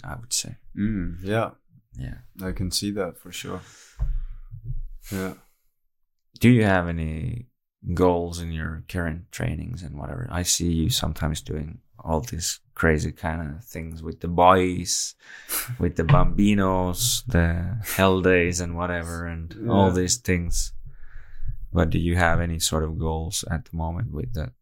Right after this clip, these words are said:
Speaker 1: thing?
Speaker 2: Um, to be honest, my goal has always been to maintain.
Speaker 1: Mm-hmm.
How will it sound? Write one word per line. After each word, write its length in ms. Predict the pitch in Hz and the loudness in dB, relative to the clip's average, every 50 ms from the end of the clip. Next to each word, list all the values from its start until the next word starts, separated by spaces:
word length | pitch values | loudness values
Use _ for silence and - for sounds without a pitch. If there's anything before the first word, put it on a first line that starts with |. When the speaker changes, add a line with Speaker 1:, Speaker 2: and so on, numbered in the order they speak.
| - - - - - | -10 -8 -6 -4 -2
Speaker 1:
thing? 240 | - - 80 - 101 - - - _ _ _ _ _ _ _ _ _ _ _ _ _ _ _ _ - - - - - - - - - - | -2 -2 -2 -4 -6 -10 -16 -20 _ _ _ _ _ _ _ _ _ _ _ _ _ _ _ _ -8 -6 -4 -4 -4 -6 -10 -12 -6 -2
Speaker 2:
Um, 720 | 117 110 110 107 107 104 104 110 113 107 104 101 - - _ - - _ _ _ _ _ - | 0 0 0 0 0 0 0 0 0 0 -2 -4 -6 -10 _ -20 -20 _ _ _ _ _ -10
to 100 | - - | -10 -6
be 140 | 101 110 120 | -4 -2 -2
honest, 380 | 143 170 175 170 165 - - - | -2 -2 -2 -4 -6 -4 -2 0
my 160 | 131 127 123 | 2 2 2
goal 300 | 110 127 131 123 113 107 | 2 4 4 4 4 4
has 220 | 110 107 104 101 | 2 0 -2 -2
always 340 | 107 107 107 107 107 101 95 | -4 -4 -4 -4 -6 -6 -8
been 340 | - - 104 101 98 98 95 | -8 -6 -4 -4 -4 -4 -4
to 360 | - - 101 92 92 92 90 | -6 -6 -4 -2 -2 -2 -4
maintain. 720 | 90 90 90 85 82 87 85 82 - - 90 85 85 85 85 - _ _ _ _ _ _ _ _ _ _ - 110 | -4 -4 -4 -6 -6 -8 -10 -10 -8 -6 -6 -6 -6 -8 -12 -16 _ _ _ _ _ _ _ _ _ _ -2 0
Speaker 1:
Mm-hmm. 240 | 101 98 92 92 | 2 2 2 0